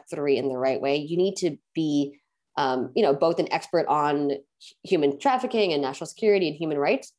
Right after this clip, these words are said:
and also be an expert on cryptography. And so to me, you know, how we build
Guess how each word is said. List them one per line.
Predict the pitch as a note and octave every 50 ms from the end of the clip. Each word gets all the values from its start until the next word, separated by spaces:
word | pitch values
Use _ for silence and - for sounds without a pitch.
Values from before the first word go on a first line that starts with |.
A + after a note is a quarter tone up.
| _ _ _ _ -
and | - F#3 G3+ G3+ F#3+
also | F3 E3+ E3+ F3+
be | C#3+ C#3 D3 D3 C#3+ B2+ C3+ -
an | - D3
expert | C3+ C3+ - - C#3+ A#2+
on | A#2+ A#2+
cryptography. | A#2+ - - - - B2 A#2+ A#2 G2+ F#2+ - - - E2+
And | B2 C#3 C#3
so | - C#3+ C#3 C#3 C3+ - - _ _ _ _ _ _ _ _ _ _ _ -
to | - E3+
me, | F3+ F#3 F#3 F3+ E3+ D#3+ C#3+ C#3 - -
you | E3+
know, | D3+ B2
how | C#3+ - - - E3+ E3+ F#3 G3
we | F#3+ F#3 F#3 F#3 D3+ -
build | E3 D3+ D3 D3 D3 D3 C#3+ C#3+ -